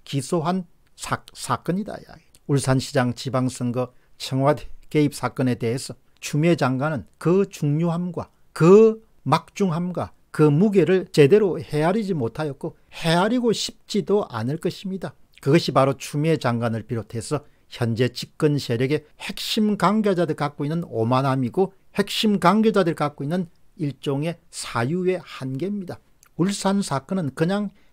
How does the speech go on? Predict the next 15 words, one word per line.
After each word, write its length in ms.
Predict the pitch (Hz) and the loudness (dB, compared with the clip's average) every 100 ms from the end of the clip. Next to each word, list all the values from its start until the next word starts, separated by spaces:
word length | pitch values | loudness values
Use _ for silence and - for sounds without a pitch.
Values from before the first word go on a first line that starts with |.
| - | -8
행사 320 | 160 160 - 208 | -2 -2 -2 -4
사건이 420 | - 240 190 185 | -6 -6 -4 -4
아닙니다. 480 | 135 135 185 202 143 _ - | -4 -6 -6 -8 -10 _ 2
울산 380 | 196 202 214 | 2 4 2
사건은 440 | 196 147 139 190 156 | 2 -2 -2 0 0
수만 580 | - - 143 139 190 214 | -2 -6 0 2 4 4
가지 220 | 190 165 | 2 0
사건 340 | - 139 170 | -6 -8 -6
가운데 280 | 165 151 151 | -2 -2 -4
하나가 400 | - 143 180 190 | -6 -4 -2 0
아닙니다. 460 | 135 147 196 - - _ _ - | 0 -2 -2 -2 -4 _ _ 0
울산 420 | 214 220 202 214 | 2 4 2 2
사건은 460 | 185 175 185 160 | 0 -2 -2 0
유일무이한 920 | 143 233 233 220 202 165 156 175 185 175 | 4 6 6 4 2 2 2 4 2 -2
사건입니다. 680 | - 151 175 160 156 170 | -6 -6 -6 -6 -6 -8